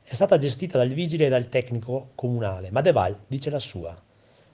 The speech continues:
"Trovo assurdo che non si possa tenere un gallo sotto casa", spiega il sindaco. "Dobbiamo togliere agli animali il diritto di esprimersi? Tra l'altro, quello di Avoscan non è il solo caso. Anche in un'altra zona del comune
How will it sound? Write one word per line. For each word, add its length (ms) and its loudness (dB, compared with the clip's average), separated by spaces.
"Trovo 220 12
assurdo 440 4
che 80 -2
non 120 -2
si 120 -4
possa 240 2
tenere 280 2
un 100 0
gallo 240 4
sotto 240 -4
casa", 440 2
spiega 280 -4
il 80 0
sindaco. 540 -6
"Dobbiamo 400 6
togliere 480 6
agli 140 4
animali 400 2
il 80 -2
diritto 260 -2
di 100 -2
esprimersi? 600 -2
Tra 160 6
l'altro, 420 4
quello 200 2
di 60 4
Avoscan 500 2
non 140 0
è 40 4
il 120 4
solo 200 2
caso. 460 -6
Anche 320 -2
in 140 0
un'altra 340 2
zona 240 2
del 140 -2
comune 440 2